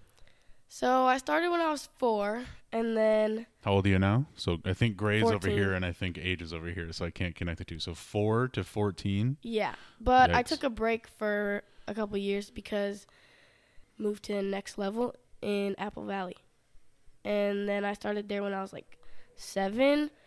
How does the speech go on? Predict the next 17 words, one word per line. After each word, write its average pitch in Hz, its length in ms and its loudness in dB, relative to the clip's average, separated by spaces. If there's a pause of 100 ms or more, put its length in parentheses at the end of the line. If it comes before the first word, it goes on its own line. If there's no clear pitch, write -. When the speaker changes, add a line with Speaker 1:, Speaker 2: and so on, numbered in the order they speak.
(340)
Speaker 1:
So 208 640 4
it's 202 140 -8
been 202 480 0
seven 208 500 -6
or 202 80 0
eight 202 200 -2
years, 220 300 -2
I 254 100 -2
think. 262 240 -4 (560)
Speaker 2:
Nice. 90 320 -4 (180)
When'd 104 180 2
you 98 80 2
do 95 60 2
your 87 140 2
first 87 360 -4
jiu-jitsu 80 680 -6
competition? - 920 -6